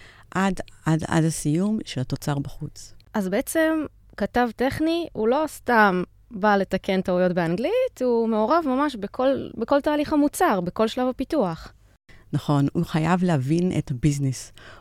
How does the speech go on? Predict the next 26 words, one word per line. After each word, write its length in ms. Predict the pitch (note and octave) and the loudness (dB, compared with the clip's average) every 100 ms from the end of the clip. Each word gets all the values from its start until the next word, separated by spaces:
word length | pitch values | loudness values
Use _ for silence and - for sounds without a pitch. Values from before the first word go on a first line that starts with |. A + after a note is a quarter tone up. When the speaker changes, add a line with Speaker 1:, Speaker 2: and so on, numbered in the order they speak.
| - | -18
Speaker 1:
הוא 100 | - | -4
חייב 400 | D#3 D#3 E3 - - | 0 0 -2 -4 -4
להיות 280 | D3 C#3+ - - | -2 -2 -8 -4
מסוגל 520 | D#3 - B2+ C#3+ E3+ G3+ - | -2 -2 -4 -2 -2 -2 -6
לתפוס 540 | C#3+ C#3+ - F3+ F#3+ - | -6 -6 -6 -4 -4 -6
קונספטים 800 | - D3 - D3 - - F#3 E3+ | -2 -2 -2 -6 -8 -6 -6 -4
בכל 300 | D#3+ - G#3+ | -4 -2 -2
חברה 320 | G#3 F3 D#3 E3+ | 0 -2 0 -2
שבה 300 | - C#3+ D#3 | -2 -2 0
הוא 120 | D3+ | 2
נמצא, 360 | D3 - C3+ D3+ - - - | 0 -2 -4 -4 -6 -20 -18
כל 180 | - G3 | -2 0
ביזנס 460 | F3+ F3 D#3 D#3+ D3+ | 2 0 2 0 0
שהוא. 380 | - C#3 C#3+ D3 - - - - - - - - | -2 0 0 -2 -8 -20 -20 -20 -20 -20 -12 -2
אה, 220 | D#3+ D3 - - | 0 0 -6 -4
הוא 140 | D#3+ | -4
חייב, 500 | - D#3+ E3 F3 D#3+ - | 0 0 0 0 -2 0
אה, 40 | E3 D3+ D3 D3 C#3+ - - | 4 4 4 0 -2 -6 -4
להיות 440 | C#3 C#3+ D#3 - | 0 2 0 0
מעורב, 480 | D#3 C3 B2+ F3 G3 - - - - - - - | -2 0 0 0 0 -6 -20 -20 -20 -20 -6 -2
אה, 60 | C#3+ C#3 - - | 0 0 -4 -4
והמנהל 1080 | D3+ C3+ C3+ C3 C3 B2+ E3+ - - D3 D#3+ | -2 0 0 0 -2 -6 -12 -10 -2 2 2
מוצר 360 | F3+ D3 G3 G3 | 2 0 -2 -2
צריך 240 | - - | -2 -2
להישען 400 | D#3+ - C#3 D3+ | -2 0 2 2
עליו 260 | E3 C3 | 2 0